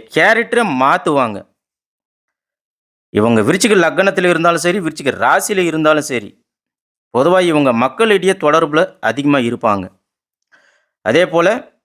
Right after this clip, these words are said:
மக்கள் சார்ந்த வேலையை இவங்க செய்வாங்க. மருத்துவரா இருப்பாங்க, வண்டி வாகனம் பிசினஸ் பண்றவங்களா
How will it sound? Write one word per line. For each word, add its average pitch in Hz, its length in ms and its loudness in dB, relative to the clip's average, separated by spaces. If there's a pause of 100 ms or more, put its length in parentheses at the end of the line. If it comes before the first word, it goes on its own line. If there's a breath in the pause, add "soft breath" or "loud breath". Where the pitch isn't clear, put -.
(180)
மக்கள் 147 340 0
சார்ந்த 165 240 2
வேலையை 180 420 2
இவங்க 147 220 2
செய்வாங்க. 120 480 -2 (1000)
மருத்துவரா 160 440 2 (140)
இருப்பாங்க, 131 360 -2 (1000)
வண்டி 180 300 0
வாகனம் 151 480 2
பிசினஸ் 151 400 -6
பண்றவங்களா 139 420 0